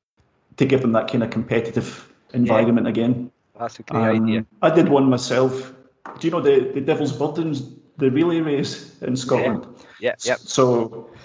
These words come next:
Speaker 1: Shettleston, we always, we always did that race every year, but this year we did it as a, a virtual race amongst, like, amongst the club. So there was ten teams, all from Shettleston, and it was actually a really good laugh.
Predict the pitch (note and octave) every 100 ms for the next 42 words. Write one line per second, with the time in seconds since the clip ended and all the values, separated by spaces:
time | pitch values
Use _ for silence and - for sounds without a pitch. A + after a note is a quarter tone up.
0 | - _ _ _ _ _ - C#3+ C#3+ C3+
1 | - B2+ C3 C3 B2+ A#2 - - - -
2 | C3 B2 A2+ A2 A#2+ G2+ B2+ A2+ G2+ A2
3 | A2 A#2 G#2 G#2 A2+ G#2+ G#2+ - - _
4 | - C3 C#3+ B2 B2+ B2+ - - - _
5 | - C3 C3 A#2 G#2 A#2 A#2 - - -
6 | A#2 C3 D3 - C3 A#2+ - A#2+ A#2 B2
7 | A#2+ - - - - _ _ A#2 G#2+ -
8 | A2+ A#2+ B2 - B2+ - D3 - - -
9 | - _ _ _ - - A#2+ G#2+ A#2 -
10 | C#3+ C3+ C3+ C3 A#2+ G#2+ A#2+ C3+ C3 A#2
11 | - B2+ C3 A#2+ - G2 - - _ _
12 | _ _ _ _ _ - C#3+ C#3+ C#3 D3+
13 | F3 - C3 A#2+ C#3 - A2+ A2 B2+ D3+
14 | - -